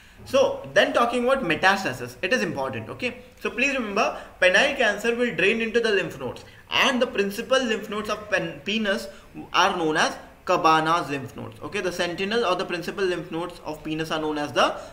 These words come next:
Cabana's lymph nodes, because Cabana was the one who actually brought this concept of sentinel lymph nodes, okay? Which are the first affected lymph nodes in any of the cancers, right? So Cabana's lymph nodes are usually seen in penile cancer.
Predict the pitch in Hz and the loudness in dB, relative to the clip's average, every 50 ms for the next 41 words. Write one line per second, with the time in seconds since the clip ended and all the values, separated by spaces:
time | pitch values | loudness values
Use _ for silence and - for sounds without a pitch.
0 | - - - 165 156 160 156 156 156 156 165 170 - - 143 139 123 - - 117 | -10 -2 0 2 6 8 6 6 6 4 2 0 0 -2 -6 -8 -8 -10 -12 -12
1 | - - - - - - - - 151 151 185 196 202 196 - 190 180 170 165 170 | -14 -14 -16 -18 -20 -20 -16 -12 -2 6 6 6 6 6 0 0 4 6 6 6
2 | 170 185 208 220 214 214 208 - 196 196 175 165 170 185 214 233 233 - - - | 6 6 4 4 4 0 0 0 -2 -2 2 4 2 2 2 0 -4 -8 -12 -20
3 | - - - 156 175 202 226 165 165 160 - - - 202 190 226 208 196 - 143 | -20 -20 -12 -6 -2 2 4 4 4 4 0 -4 -4 -2 0 0 -2 -2 -6 -10
4 | 120 123 143 165 170 185 196 - - 214 208 - 180 165 156 - - 175 165 196 | -10 -4 0 2 4 4 2 2 0 -4 -4 -2 -2 -2 -2 0 -2 -2 0 0
5 | 214 - - - 165 156 151 - 170 170 170 165 156 147 135 123 - - 117 - | 0 0 0 0 -2 -2 0 0 0 0 2 0 0 0 -4 -6 -8 -10 -12 -12
6 | - - - - - 147 - 254 302 294 - - - - - - - - - - | -12 -14 -18 -14 -14 -10 -6 -6 -6 -6 -6 -14 -18 -20 -20 -20 -20 -20 -12 -10
7 | 170 170 185 180 180 196 190 - 202 226 233 233 - 165 - 180 165 165 - 185 | -4 0 0 0 0 0 -2 0 0 2 2 0 -2 -2 0 0 -2 0 0 -2
8 | 185 160 160 151 147 - 160 160 165 165 - - 156 165 160 160 151 156 151 139 | -2 0 -2 -6 -6 -4 -2 -2 -2 -2 -4 -6 -4 -4 -4 -4 -4 -4 -4 -2
9 | - 180 185 185 160 123 120 123 120 - 98 - - - - - - - 202 247 | -2 -2 -2 0 -2 -2 -2 -4 -8 -8 -10 -10 -10 -14 -20 -8 2 4 4 4
10 | - - - - - - - - - - - - - - - - - - 202 - | 4 -4 -10 -14 -18 -20 -20 -20 -20 -20 -20 -20 -20 -20 -20 -16 -8 -6 -6 -2
11 | - 196 175 139 156 156 151 165 190 208 208 170 180 175 170 165 165 170 180 175 | 2 2 2 4 4 4 4 4 2 2 2 0 -2 -4 -4 -4 -2 -4 -2 0
12 | 180 175 170 165 160 160 156 165 170 170 165 156 156 175 240 247 - 180 139 123 | 0 0 0 0 0 -2 -2 -4 -4 -4 -4 -4 -2 -2 -2 -2 -2 -4 -4 -2
13 | 135 165 202 - - - - - - - - - - - - 156 131 120 113 - | -2 -2 -2 -4 -8 -14 -20 -20 -20 -20 -20 -20 -14 -4 -2 -2 -2 -2 -6 -10
14 | - | -14